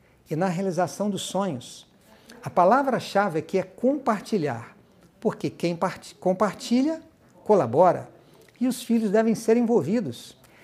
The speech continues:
Eu gosto de dizer o seguinte: quem ajuda a ganhar tem o direito de ajudar a gastar, e quem ajuda a gastar deveria ter o dever de ajudar a ganhar. Mas como os filhos não trabalham, eles devem ter o dever de ajudar a economizar.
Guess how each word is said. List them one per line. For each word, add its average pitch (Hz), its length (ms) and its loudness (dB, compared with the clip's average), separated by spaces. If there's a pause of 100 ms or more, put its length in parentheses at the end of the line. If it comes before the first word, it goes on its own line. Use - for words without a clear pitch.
(380)
Eu 143 120 -2
gosto 254 300 4
de 220 60 -2
dizer 170 280 4
o 233 40 -2
seguinte: 127 560 -6
quem 330 260 -2
ajuda 160 360 0
a 147 40 0
ganhar 139 720 -2 (460)
tem 110 160 -8
o 113 40 -6
direito 160 460 0
de 196 80 -2
ajudar 220 380 0
a 214 40 2
gastar, 220 640 -2 (460)
e 156 80 -4
quem 247 280 2
ajuda 156 420 2
a - 20 0
gastar 147 640 2 (520)
deveria 190 440 4
ter 147 180 -4
o 151 60 -2
dever 180 540 4
de 220 100 0
ajudar 226 360 0
a 233 60 2
ganhar. 233 480 -4 (380)
Mas 214 180 0
como 381 220 0
os - 160 -2
filhos 156 500 -4 (140)
não 202 220 2
trabalham, 147 680 2 (320)
eles 269 240 0
devem 175 340 4
ter 160 220 -2
o 226 80 0
dever 185 540 0
de 180 120 -4
ajudar 233 420 0
a 285 80 -2
economizar. 131 680 -6